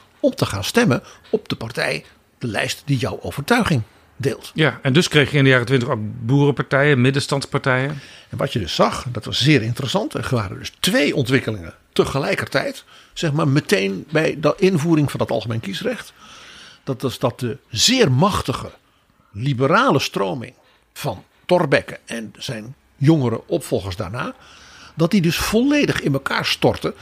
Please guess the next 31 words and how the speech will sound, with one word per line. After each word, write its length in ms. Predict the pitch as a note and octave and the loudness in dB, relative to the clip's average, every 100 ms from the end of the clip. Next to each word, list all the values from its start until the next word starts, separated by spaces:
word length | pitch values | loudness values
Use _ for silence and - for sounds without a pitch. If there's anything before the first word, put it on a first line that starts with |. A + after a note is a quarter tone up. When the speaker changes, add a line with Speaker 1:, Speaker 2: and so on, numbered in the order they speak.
| - | -14
Speaker 1:
Want 240 | - G3 - | -6 -4 -2
er 120 | E3 | 0
was 180 | B3+ - | 0 0
dus 180 | C#3+ A2+ | 0 2
nooit 400 | F#3 C#4 E3+ - | 2 2 2 0
een 80 | |
soort 220 | D#3 D#3 A#2+ | 0 0 2
nationaal 640 | F3 A3 - D3+ A2+ B2 | 0 0 0 0 0 0
liberale 440 | C3+ C3 C3+ B2 | 2 2 -2 -6
partij 380 | - B2+ B3 A#3+ | -6 -6 -4 -2
geweest, 360 | E3 A#2 - - - - | 0 -2 -4 -10 -20 -20
zoals 200 | - C#3 | -4 -2
bijvoorbeeld 280 | A#2 B2+ G#2 | -2 -4 2
wel 160 | C3 E3 | 4 6
in 140 | D3 | 6
Duitsland. 520 | B2 G#3 - B2+ C3 - - - - | 6 4 2 -2 -4 -8 -18 -20 -4
Maar 120 | C#3 | 0
ja, 100 | A3 | 2
daar 160 | C#3+ D3+ | 2 2
had 160 | G#3 | 4
je 80 | - | 4
dan 140 | C3+ - | 2 0
ook 100 | - | -8
algemeen 340 | D3+ D3+ C#3 | -4 -2 -2
kiesrecht, 420 | - B3+ A#3+ F#3 | -2 -4 -2 -4
hè, 100 | - | -2
dankzij 380 | G#3 F3 - C3+ | 0 -2 0 0
Bismarck 420 | D#3 C3 C3+ A2 | 0 0 2 2
in 80 | B2+ | 0
achttien 240 | B2 - | -2 -2
eenenzeventig. 640 | C#3 B2 A2 A#2 A2 A2 A2 | -2 -2 0 0 -2 -4 -10